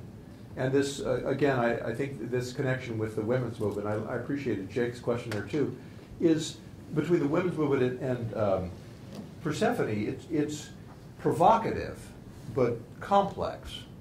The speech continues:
But, um, you know, we understand things at different levels.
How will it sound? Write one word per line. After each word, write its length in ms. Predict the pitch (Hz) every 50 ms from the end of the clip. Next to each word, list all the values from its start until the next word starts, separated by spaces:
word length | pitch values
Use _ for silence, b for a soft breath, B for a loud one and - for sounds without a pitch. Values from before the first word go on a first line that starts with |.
| - B B B B B B B B B - 117
But, 320 | 139 131 127 127 - -
um, 400 | - 127 120 117 107 107 104 104 - - B B B B B B B B - - - - - - - - - - - - - - - - - - - - - - - -
you 120 | - 175 175
know, 140 | 175 165
we 160 | 156 160 175 185
understand 460 | 226 214 202 - - 196 196 196 -
things 160 | 165 143 127
at 100 | 131 123
different 260 | 131 127 127 127 120
levels. 500 | 123 123 120 120 - - - - - -